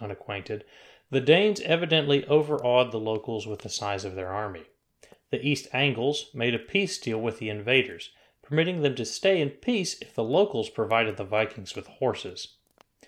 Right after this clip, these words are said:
This would enable the army to strike other Anglo-Saxon kingdoms rapidly by land. From the East Angles, the Danes must also have learned that Northumbria was divided in a civil war between two rivals for the Northumbrian throne,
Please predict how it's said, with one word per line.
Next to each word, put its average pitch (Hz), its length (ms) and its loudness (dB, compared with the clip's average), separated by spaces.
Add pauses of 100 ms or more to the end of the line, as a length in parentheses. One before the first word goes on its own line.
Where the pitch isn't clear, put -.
(280)
This 190 160 4
would 156 140 6
enable 139 440 4
the 117 120 0
army 113 300 0
to 113 120 -2
strike 123 480 0
other 160 240 4
Anglo-Saxon 110 840 -2
kingdoms 143 500 -2
rapidly 120 480 -2
by 104 180 0
land. 104 480 -4 (800)
From 151 160 -2
the 143 100 2
East 143 260 0 (100)
Angles, 143 540 4
the - 80 -2
Danes 131 340 0
must 120 200 -8
also 151 440 4
have 98 100 -6
learned 107 300 -4
that 107 100 -8
Northumbria 107 720 0
was 98 160 -8
divided 131 640 2
in 104 80 -6
a 90 80 -12
civil 127 340 -2
war 117 220 0
between 113 440 -6
two 113 200 -8
rivals 113 480 2
for - 180 -8
the 107 160 -6
Northumbrian 107 680 -4
throne, 101 440 0